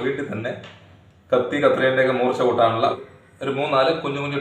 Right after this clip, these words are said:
ടിപ്സുകളാണ് ഇന്നത്തെ വീഡിയോയിൽ ഉൾപ്പെടുത്തിയിരിക്കുന്നത്. അപ്പോൾ നിങ്ങൾക്ക് ഇഷ്ടപ്പെടുന്ന ടിപ്പ് ഏതാണെന്ന് നിങ്ങൾ കമന്റിൽ അറിയിക്കുക. അപ്പോൾ ഏറ്റവും എളുപ്പത്തിലും യാതൊരു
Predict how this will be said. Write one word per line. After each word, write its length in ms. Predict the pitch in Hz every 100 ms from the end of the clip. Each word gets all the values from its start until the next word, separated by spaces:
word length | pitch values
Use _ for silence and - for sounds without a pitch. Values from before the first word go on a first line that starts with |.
| 127
ടിപ്സുകളാണ് 520 | 120 131 117 107 123 117
ഇന്നത്തെ 260 | 120 117 110
വീഡിയോയിൽ 280 | 113 110 139
ഉൾപ്പെടുത്തിയിരിക്കുന്നത്. 600 | 123 120 101 95 92 92 - - -
അപ്പോൾ 160 | 123 127
നിങ്ങൾക്ക് 360 | - 165 190 - - 123
ഇഷ്ടപ്പെടുന്ന 440 | 147 147 139 139 -
ടിപ്പ് 280 | 127 180 190 - 123 127
ഏതാണെന്ന് 380 | 123 123 123 120
നിങ്ങൾ 200 | 120 123 -
കമന്റിൽ 300 | 120 117 113 110
അറിയിക്കുക. 340 | 107 113 139 - - - - _ - - - - - -
അപ്പോൾ 160 | 127 131 -
ഏറ്റവും 260 | - 214 185
എളുപ്പത്തിലും 480 | 160 - 147 190 190 - - 123
യാതൊരു 260 | 139 165